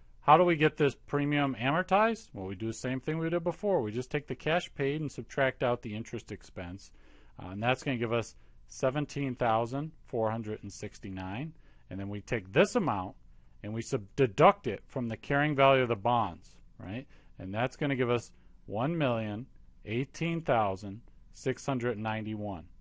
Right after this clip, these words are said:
Then we multiply that by point zero seven again, by that market rate, and then that's gonna give us the interest expense for the final year,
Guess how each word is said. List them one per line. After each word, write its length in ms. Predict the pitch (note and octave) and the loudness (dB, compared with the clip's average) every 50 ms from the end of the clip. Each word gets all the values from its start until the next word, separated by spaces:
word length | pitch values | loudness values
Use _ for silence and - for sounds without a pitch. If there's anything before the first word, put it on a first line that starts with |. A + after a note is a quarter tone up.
| - - - - - - - - - | -20 -20 -20 -20 -20 -20 -20 -20 -8
Then 460 | G2 G#2+ C3+ D3+ C#3+ A#2+ G#2 A2 C3+ - - - - - - - - | -2 0 2 2 2 0 -2 -6 -10 -12 -16 -20 -20 -20 -20 -14 -10
we 240 | G#2 G#2 G#2 G2+ F#2+ | -8 -6 -6 -6 -6
multiply 600 | G#2 G#2 G#2+ A#2+ - D3 B2 - D3 D3+ D#3 D#3 | -4 -2 -2 -2 -2 -4 -2 4 6 6 6 8
that 360 | D3+ E3+ F#3 E3 C#3 - - | 8 8 8 8 6 4 0
by 160 | - A2 G#2+ G#2+ | -4 -4 -4 -6
point 340 | - - A2+ G#2 G#2+ G#2+ | -8 -10 -10 -10 -10 -8
zero 220 | - B2 B2 B2+ B2+ | -6 -4 -2 -2 -4
seven 340 | A#2+ - D3 C#3+ C#3+ D3+ D#3 | -2 -2 -2 -2 -2 -2 -4
again, 300 | D#3 F3+ F3+ D3+ G#2+ F2 | -2 0 0 0 -2 -2
by 120 | G2+ G2+ | -4 -4
that 180 | G2 G#2 A2 A2+ | -4 -4 -4 -2
market 360 | A2+ B2 B2+ B2+ - D#3+ D#3+ | 0 0 0 2 0 -2 -2
rate, 380 | B2+ A2+ A2+ A2+ B2+ D3+ - - - - - - - - - - | -2 -2 -2 0 -2 -2 -6 -10 -20 -20 -20 -20 -20 -18 -12 -10
and 240 | G#2+ G#2+ A2 A2+ A#2+ | -6 -6 -4 0 2
then 240 | B2+ C3+ C#3 C3+ | 2 2 2 4
that's 260 | B2+ B2 C#3 D#3+ D#3+ - | 4 4 4 4 2 0
gonna 180 | - D3 C3+ | -2 -2 0
give 140 | A#2+ B2 B2+ | 0 0 0
us 120 | C3+ - | -2 -2
the 180 | - C3+ B2 A#2 | -4 -6 -4 -4
interest 460 | A#2 B2 A#2+ - C3+ C#3 C3 - - | -4 -6 -4 -2 -2 -2 -2 -2 -6
expense 460 | A#2 - - - - A2 G#2 G#2+ - | -14 -14 -14 -10 -8 -8 -6 -8 -8
for 140 | - - - | -10 -10 -10
the 80 | G#2+ G#2+ | -10 -8
final 480 | - - D3+ D#3+ F#3+ G3+ F#3 C3+ A2+ | -6 -2 0 2 2 2 2 0 -2
year, 340 | G2 F2 F2+ E2+ D#2+ D#2 - | -4 -6 -8 -10 -10 -12 -14